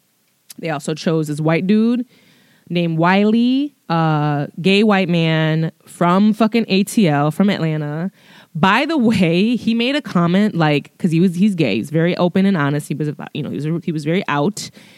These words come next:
But he <laughs> made a comment like, "Yeah, the gay community in Atlanta, it doesn't exist. Like, there's not many gay people in Atlanta." And I was like, "Skirt, skirt." I know I, mind you, I am not a gay man, but I know enough about the tea that I was like, "Skirt, skirt."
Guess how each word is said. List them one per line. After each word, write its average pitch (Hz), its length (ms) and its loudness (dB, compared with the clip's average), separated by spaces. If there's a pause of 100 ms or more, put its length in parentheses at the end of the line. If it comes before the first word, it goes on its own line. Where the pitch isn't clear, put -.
(340)
But 180 140 4
he 220 320 4
<laughs> - 20 6
made 226 160 6
a 226 60 2
comment 170 420 2
like, 151 320 0 (260)
"Yeah, 226 240 4
the 220 140 2
gay 165 240 2
community 262 460 0
in 285 100 -2
Atlanta, 175 640 0
it 165 140 0
doesn't 170 220 0
exist. 170 580 -4
Like, 160 100 -4
there's 160 220 -4
not 147 200 -6
many 170 280 -4
gay 156 260 -2
people 196 800 -2
in 156 380 -2
Atlanta." 156 480 -2
And 220 100 2
I 220 80 4
was 240 160 2
like, 196 220 2
"Skirt, - 360 -6 (120)
skirt." - 160 -4
I 254 160 4
know 269 400 0
I, 220 420 0 (240)
mind 233 300 0
you, 160 100 0
I 151 140 0
am 240 200 0
not 170 220 2
a 180 60 2
gay 175 180 2
man, 175 460 2 (320)
but 160 100 0
I 175 160 4
know 220 280 2
enough 202 280 2
about 180 300 2
the 165 80 -2
tea 247 420 2
that 185 240 2
I 185 160 4
was 214 220 2
like, 165 200 0
"Skirt, - 460 -2
skirt." - 400 -4